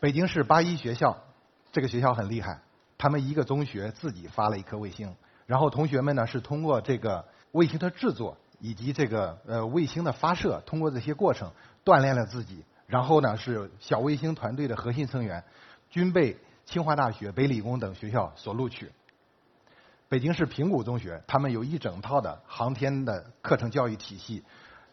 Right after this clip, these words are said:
同学们都取得了非常好的成绩。太原市进山中学，他们有一个航天实验班，第一届班主任高敏老师说，航天带给大家更多的是自信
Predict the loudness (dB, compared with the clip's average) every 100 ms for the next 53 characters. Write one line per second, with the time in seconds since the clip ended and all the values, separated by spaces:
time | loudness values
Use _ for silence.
0 | _ _ -2 2 2 2 0 -2 -4 0
1 | 0 0 -2 -2 -2 -8 -8 -10 -12 -14
2 | -18 _ _ _ _ _ _ 0 2 2
3 | 0 -2 -2 -2 2 2 2 -4 -6 -12
4 | -16 -20 _ 0 0 -2 -2 -2 -2 -4
5 | -4 -4 -2 0 2 2 -2 _ -20 -20
6 | -20 _ _ -2 0 2 2 4 2 0
7 | 0 0 4 4 6 2 0 -4 -2 -2
8 | -2 -14 _ _ -2 0 0 0 2 4
9 | 4 4 4 4 0 -2 -6 _ -2 0
10 | 2 0 0 -4 -6 -6 -4 -4